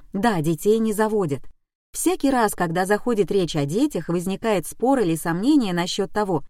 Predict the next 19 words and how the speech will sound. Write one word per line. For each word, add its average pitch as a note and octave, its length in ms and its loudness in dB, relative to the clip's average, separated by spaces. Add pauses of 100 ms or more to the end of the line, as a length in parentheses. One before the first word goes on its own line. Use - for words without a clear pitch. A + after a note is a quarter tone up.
(260)
заводить F3 540 2
детей A3 420 2
или D3+ 140 4
нет, G#3 300 2 (400)
я C#4+ 160 2
предлагаю A#3 540 2
поставить C#4 520 0
себя F#3 380 0
на B3 140 4
место F3+ 360 -2
ребёнка. F3 540 0 (380)
Подумайте G#3+ 520 4
только, F3 400 -2 (300)
что, - 200 0
вероятно, G3+ 680 2
вас D#3 180 4
просто C4 500 0
завели G3+ 500 2
когда-то. E3 640 -2